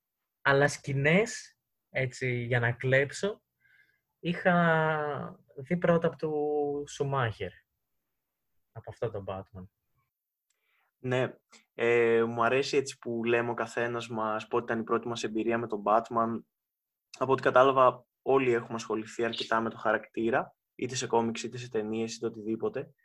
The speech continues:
Speaker 2: Ε, και μου αρέσει γιατί και εμένα ο Batman είναι, παίζει ο αγαπημένος μου χαρακτήρας από κόμιξ. Και επίσης, από ό,τι βλέπω, όλη μας, η πρώτη μας εμπειρία που είχαμε ήταν από το Star,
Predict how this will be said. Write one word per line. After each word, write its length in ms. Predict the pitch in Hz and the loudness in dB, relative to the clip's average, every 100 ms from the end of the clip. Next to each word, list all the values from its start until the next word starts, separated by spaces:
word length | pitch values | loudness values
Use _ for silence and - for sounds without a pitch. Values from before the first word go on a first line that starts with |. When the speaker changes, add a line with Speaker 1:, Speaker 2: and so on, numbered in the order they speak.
| _ _ _ | _ _ _
Speaker 2:
Ε, 480 | 117 120 123 123 120 | 0 2 4 2 2
και 140 | 135 | 2
μου 80 | 131 | 2
αρέσει 260 | 143 156 | 2 0
γιατί 180 | 156 151 | -4 -6
και 100 | 156 | -2
εμένα 220 | 147 151 | 0 2
ο 60 | 131 | 4
Batman 300 | 139 143 139 | 2 2 -2
είναι, 380 | 139 147 143 - _ | -2 0 -2 -2 _
παίζει 260 | - 139 139 | 4 4 6
ο 20 | |
αγαπημένος 500 | 123 120 117 110 107 | 2 0 -2 -2 -4
μου 440 | 110 104 101 101 _ _ _ _ - | -6 -6 -6 -10 _ _ _ _ -4
χαρακτήρας 560 | 123 113 - 123 117 | 2 2 2 0 0
από 160 | 117 113 | -4 -2
κόμιξ. 600 | 113 110 110 135 - _ _ _ _ _ _ _ _ _ _ _ _ _ | 2 2 0 -6 -10 _ _ _ _ _ _ _ _ _ _ _ _ _
Και 1040 | - 139 135 135 131 131 131 127 127 127 - _ _ | 2 4 6 4 2 0 0 0 -2 -6 -14 _ _
επίσης, 760 | 131 127 170 180 185 180 180 | -4 2 2 4 4 4 2
από 140 | 143 160 | -2 -2
ό,τι 120 | 170 | -2
βλέπω, 560 | 160 165 165 160 - - | 2 4 4 0 0 0
όλη 240 | 143 170 | 4 4
μας, 280 | 165 156 - | 4 2 -2
η 80 | 127 | 0
πρώτη 200 | 151 156 | 2 2
μας 120 | 156 | -2
εμπειρία 260 | 143 143 151 | 2 2 4
που 80 | |
είχαμε 220 | 156 156 156 | 2 0 0
ήταν 160 | 175 | 0
από 160 | 165 143 | 0 -4
το 80 | - | 2
Star, 240 | 147 117 | 6 6